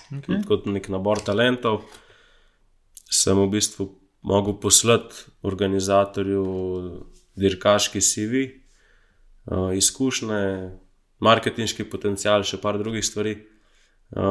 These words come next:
Speaker 2: in sem bil pač povabljen na testiranje. To je bilo trinajstega decembra dva devetnajst v Franciji.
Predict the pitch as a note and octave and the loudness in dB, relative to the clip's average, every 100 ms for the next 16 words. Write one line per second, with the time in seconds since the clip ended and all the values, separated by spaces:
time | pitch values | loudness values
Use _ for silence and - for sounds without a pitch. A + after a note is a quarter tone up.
0 | G2 G2+ G2 G#2+ G#2 G#2+ A2 A#2 A2+ A2+ | 2 2 0 2 0 0 -4 2 4 4
1 | A#2 G#2 G2 G2+ C#3 C3 A2+ G2 - _ | 2 -2 -2 -2 0 0 0 -4 -8 _
2 | _ _ _ _ _ - G2+ G2+ G2 - | _ _ _ _ _ -2 0 0 -4 -2
3 | A2 G#2 G2 G2 F#2 - C3 C3 A#2 G#2 | -2 0 -2 -4 -2 0 0 0 -4 -8
4 | - _ - G2 G2+ G2 G2+ A#2 - A2+ | -16 _ -14 -6 -4 -2 -2 -4 -6 -6
5 | G2+ - G2 F#2+ F#2 A2+ A2+ A#2 - A2 | -6 -6 -10 -10 -4 0 0 0 -4 -4